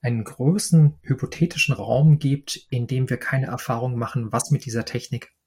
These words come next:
an weiteren Effekten verbunden ist. Und das Beispiel in seiner Absurdität ist deswegen so schön, weil es eben eine Aussage in der Tat gegen andere Aussagen stellt. Das heißt, Wissenschaftlerinnen und Wissenschaftler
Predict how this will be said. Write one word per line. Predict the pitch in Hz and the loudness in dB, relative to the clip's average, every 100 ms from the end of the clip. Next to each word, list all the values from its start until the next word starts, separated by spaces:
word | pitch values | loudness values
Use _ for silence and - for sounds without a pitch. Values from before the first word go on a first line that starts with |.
| _ | _
an | 127 107 | -8 -2
weiteren | 117 123 143 120 | -2 -2 -6 -6
Effekten | - - - 120 | -6 -10 -8 -8
verbunden | - 120 113 - 156 | -6 -6 -6 -6 -8
ist. | 160 - - _ _ _ _ - - - - - - - | -8 -10 -14 _ _ _ _ -20 -18 -18 -18 -20 -20 2
Und | 143 - - _ - - | 4 4 -4 _ -20 -4
das | - - | -4 0
Beispiel | - 170 - 170 135 151 - | 4 4 4 2 2 0 0
in | 131 | 0
seiner | 123 120 | 0 -2
Absurdität | - - 127 - 131 139 | -4 -4 -6 -4 -6 -4
ist | - | 0
deswegen | 143 - 151 131 | 0 2 0 0
so | 117 | -4
schön, | - - 110 135 120 | -8 -6 -4 -2 0
weil | 120 | -2
es | 123 - | -4 -4
eben | 131 131 - | -4 -4 -4
eine | 120 143 175 | 2 4 4
Aussage | 139 147 147 123 120 123 | 4 0 0 -2 -4 -4
in | 131 | -4
der | 123 | -6
Tat | - 123 - | -6 -8 -8
gegen | 135 131 139 | -8 -6 -2
andere | 156 175 123 78 | 4 4 4 -2
Aussagen | 101 - 95 92 - 98 _ | -4 -4 -4 -6 -10 -14 _
stellt. | - - 95 98 - _ _ _ _ _ _ - - - - _ _ - | -14 -8 -8 -8 -16 _ _ _ _ _ _ -20 -20 -20 -20 _ _ -6
Das | 135 | -4
heißt, | 117 120 - - _ - | -2 -2 -4 -10 _ -6
Wissenschaftlerinnen | 120 - 151 151 - 135 117 | 0 4 4 2 -2 0 0
und | 107 | 0
Wissenschaftler | 143 156 - 135 - 135 123 | 2 2 4 -2 -2 -4 -4